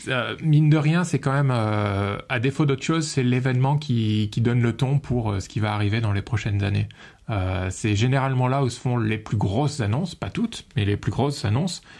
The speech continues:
que ce soit avant, que ce soit après. Euh,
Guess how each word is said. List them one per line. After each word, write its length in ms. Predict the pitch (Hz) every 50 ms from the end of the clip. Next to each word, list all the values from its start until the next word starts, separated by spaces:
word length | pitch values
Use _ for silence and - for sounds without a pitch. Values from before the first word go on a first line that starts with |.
| - - -
que 100 | - -
ce 60 | 104 -
soit 120 | - 117 110
avant, 240 | 110 117 127 135
que 100 | 123 -
ce 100 | 104 -
soit 180 | - 113 107 101
après. 320 | 101 - - 165 180 175 - - - - - - - - - - - -
Euh, 500 | 110 104 98 98 95 95 95 98 -